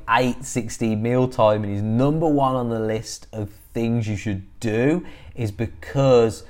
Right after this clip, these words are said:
the results are so dramatic. As a result, maybe you'll get so excited about the results that you'll begin to make other positive changes,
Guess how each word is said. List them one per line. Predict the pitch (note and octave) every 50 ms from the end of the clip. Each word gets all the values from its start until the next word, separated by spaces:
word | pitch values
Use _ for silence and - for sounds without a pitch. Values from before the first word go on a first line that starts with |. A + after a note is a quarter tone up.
| - - - -
the | G#2+ G#2
results | G2+ G#2 G2+ F#2 F2+ A#2 G#2 A2 A2 - - -
are | G2
so | - - - - - A#2 G#2 G#2 G#2
dramatic. | G2+ G#2 G2+ G2+ G2 G2 - - - E2 D2+ - - - - - - - - - - - - - - - - - - - - - - - - -
As | A2 A#2 A#2+
a | A#2+ A#2
result, | A#2 A2+ G2+ B2 C3 C3+ C3+ B2+ B2 - - - - - - - - - - -
maybe | - A2+ B2+ C3+ D3 E3 F3 F3 D#3 D#3
you'll | D#3 D3+ D3 C#3 C3+ C3+ C3+ C3 B2+ B2 B2 A#2+ A#2+ A#2 - - - -
get | - C3 - - -
so | - - B2+
excited | B2 A#2+ A2 - - - A#2+ C3+ D3+ D3 C#3
about | B2 A#2+ A#2 A#2 A2 G#2+
the | A#2
results | G#2 G#2+ G#2 G2+ C3 C3 B2+ A#2 G#2 F#2+ - -
that | - A2 G#2 -
you'll | G#2 G#2 G#2+ A2 A2 A2
begin | G#2 G#2 G#2+ G2+ G2+ - A2 G#2+ G#2+ G#2 G#2
to | - A2
make | G2+ G2+ G2 G2+ G2 - - -
other | - A#2 A2+ B2 A#2+
positive | - - A#2 A2 G#2+ G#2 G2 G#2 G2+ F#2+ -
changes, | - - - A2 G#2 A2+ A#2 A#2 A2 G#2 G2+ G2 G2 F#2+ F#2+